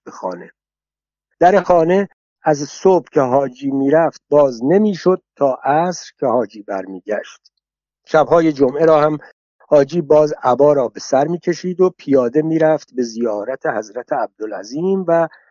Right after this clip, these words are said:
طرف‌های نیمه شب و سحر برمیگشت. کلید داشت، در را باز می‌کرد و داخل می‌شد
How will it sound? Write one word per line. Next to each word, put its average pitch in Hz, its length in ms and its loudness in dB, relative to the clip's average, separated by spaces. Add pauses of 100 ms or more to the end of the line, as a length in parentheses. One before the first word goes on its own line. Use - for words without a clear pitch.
(160)
طرف‌های 175 640 2
نیمه 156 280 0
شب 160 300 0
و 156 120 4
سحر 131 400 -2
برمیگشت. 85 880 -12 (420)
کلید 151 340 0
داشت، 160 420 -2 (480)
در 139 140 2
را 139 160 4
باز 143 340 0
می‌کرد 156 420 -2
و 156 140 0
داخل 131 420 -2
می‌شد 170 420 -2